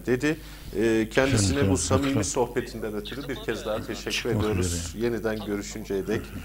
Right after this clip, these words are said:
Speaker 1: hepinize mutlu günler, umutlu yarınlar diliyorum efendim. Hoşça kalın.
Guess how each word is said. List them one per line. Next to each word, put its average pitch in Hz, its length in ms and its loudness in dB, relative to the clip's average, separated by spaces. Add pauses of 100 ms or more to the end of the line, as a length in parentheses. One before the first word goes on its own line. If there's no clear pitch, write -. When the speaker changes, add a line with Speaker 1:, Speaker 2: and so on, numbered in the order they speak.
(220)
Speaker 1:
hepinize 110 420 -6
mutlu 107 320 -8
günler, 117 580 -8 (120)
umutlu 120 340 -6
yarınlar 110 440 -2 (100)
diliyorum 78 320 -8
efendim. 92 280 -10
Hoşça 104 340 -10
kalın. - 140 -12